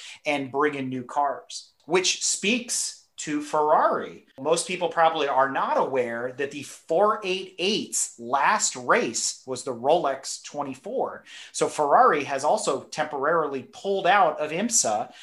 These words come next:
and has declared that they are coming back to compete in L M D H with a new hypercar. You know, if you read about it, there's really zero details about what this LaFerrari L M P car is gonna be, whatever you wanna call it.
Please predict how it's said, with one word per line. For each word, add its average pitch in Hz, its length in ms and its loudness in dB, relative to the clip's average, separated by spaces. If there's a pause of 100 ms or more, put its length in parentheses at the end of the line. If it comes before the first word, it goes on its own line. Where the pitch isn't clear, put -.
(280)
and 156 140 2
has 156 200 2
declared 196 440 2
that 165 100 -6
they 170 120 2
are 185 80 2
coming 185 460 -4
back 160 480 2
to - 120 -10
compete 185 380 -8
in 160 140 -2
L 151 180 0
M 143 120 -8
D 139 180 -6
H 220 540 -2
with 151 160 -2
a 143 60 0
new 147 140 -4
hypercar. 143 1040 2 (340)
You 170 120 -4
know, 156 140 6
if 156 100 -4
you 185 100 -6
read 202 240 0
about 202 320 8
it, 196 160 2
there's 165 240 4
really 175 380 2
zero 170 500 4
details 170 580 4
about 139 300 -2
what 143 160 -4
this 135 240 -4
LaFerrari 151 920 6
L 151 200 6
M 147 100 -4
P 160 180 -4
car 165 300 8
is 160 100 2
gonna 151 200 0
be, 156 240 -2
whatever 160 260 -2
you 160 140 -10
wanna 170 180 -6
call 165 360 0
it. 160 200 -4